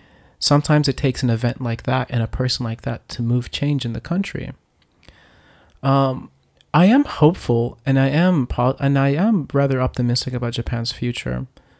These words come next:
Uh, some things that occur in the world that cause change here.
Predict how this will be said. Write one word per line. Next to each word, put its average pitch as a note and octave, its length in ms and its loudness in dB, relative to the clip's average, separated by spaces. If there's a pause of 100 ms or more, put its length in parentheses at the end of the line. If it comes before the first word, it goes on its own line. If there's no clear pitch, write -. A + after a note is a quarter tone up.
(360)
Uh, B2 360 -4 (120)
some G3+ 280 2
things C#3 440 2
that B2+ 300 -2
occur C3+ 300 -2
in B2+ 100 0
the A#2+ 80 -2
world A#2 420 -4
that A#2 160 -6
cause B2 320 -4
change A#2+ 400 -2
here. B2 380 -2